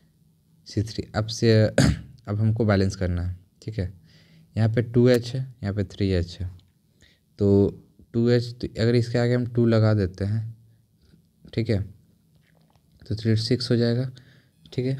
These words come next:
सिक्स हो जाएगा। तो सिक्स होने के लिए इसको भी थ्री लगा दें, तो ये क्या हो जाएगा, डायरेक्ट हम कर रहे हैं सिक्स,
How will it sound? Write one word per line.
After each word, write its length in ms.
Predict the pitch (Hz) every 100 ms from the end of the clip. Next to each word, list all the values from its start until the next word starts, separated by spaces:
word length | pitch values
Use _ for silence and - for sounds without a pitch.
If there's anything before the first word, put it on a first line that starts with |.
| -
सिक्स 260 | - 110 120
हो 60 |
जाएगा। 180 | 120 120
तो 120 | 117
सिक्स 340 | - 127 - -
होने 220 | 123 123
के 80 | 123
लिए 100 | -
इसको 240 | - -
भी 80 | 120
थ्री 180 | 117 123
लगा 260 | 120 120 123
दें, 380 | 104 113 113 117 - _ _ _ _ -
तो 80 |
ये 140 | 110 113
क्या 160 | 117
हो 80 | 117
जाएगा, 280 | 98 90 92
डायरेक्ट 320 | 101 104 110
हम 100 | 113
कर 180 | 104 95
रहे 100 | 104
हैं 180 | 113 117
सिक्स, 460 | - 107 110 - -